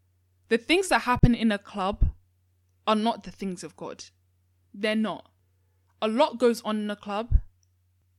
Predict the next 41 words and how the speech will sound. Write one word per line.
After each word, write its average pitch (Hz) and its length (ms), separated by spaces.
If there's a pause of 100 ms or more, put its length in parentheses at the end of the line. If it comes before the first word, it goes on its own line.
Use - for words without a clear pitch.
(280)
that 202 260
we 240 380
as 190 260
children 254 560
of - 180
God 202 240
should - 220
not 196 220
be 180 80
exposed - 600
to. 135 100
We - 120
shouldn't 240 280
be 233 60
surrounding 202 400
ourselves 170 380 (100)
with 175 140
things 185 260
like - 140
that. - 160 (540)
Which 247 180
is 269 80
an 311 100
example 247 520
of, 190 320 (600)
yes, 233 640 (640)
everything's 262 420
permissible 214 460
for 185 100
me, 170 140
but 180 160
not 262 100
all 262 80
things 220 220
are 196 80
beneficial. 202 680
You 233 140
be-, 240 200
you 247 140
benefit 311 480
nothing 240 540